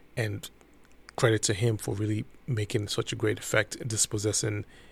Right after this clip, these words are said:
in situations where they had to drive into our own box. Second player, Big Gabby. Defensively, he was the best.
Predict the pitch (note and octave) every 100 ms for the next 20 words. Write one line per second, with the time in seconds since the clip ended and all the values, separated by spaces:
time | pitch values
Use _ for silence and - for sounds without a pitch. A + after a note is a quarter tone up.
0 | - A2+ - A2 A2+ G#2+ A2+ G#2 G#2+ A2
1 | G#2 G#2+ G#2 G#2+ G#2 G2+ - - - -
2 | - D3+ A#2+ A2+ A#2 A2 G#2 G2+ G2+ G2+
3 | A2 - - - - - - - - -
4 | - - C#3+ D#3 C#3+ D3 C3+ A#2 B2 A2+
5 | A2+ G#2+ G#2 - - - - - - B2
6 | A#2 B2+ B2+ C#3 A#2+ B2 A#2 A#2 A#2 A2+
7 | A2 G2+ - - - - G#2 G#2+ G2 -
8 | -